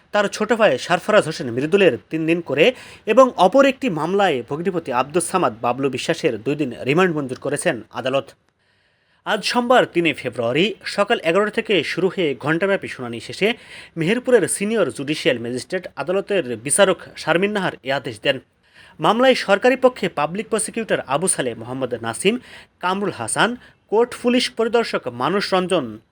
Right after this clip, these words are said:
ঘোষ, সদর থানার ওসি জাহাঙ্গীর সেলিম এবং আসামিপক্ষের শফিকুল আলম,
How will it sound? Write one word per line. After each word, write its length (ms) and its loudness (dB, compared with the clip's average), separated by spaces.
ঘোষ, 280 0
সদর 320 4
থানার 340 2
ওসি 280 0
জাহাঙ্গীর 460 -2
সেলিম 320 -2
এবং 200 -4
আসামিপক্ষের 640 -2
শফিকুল 440 -10
আলম, 240 2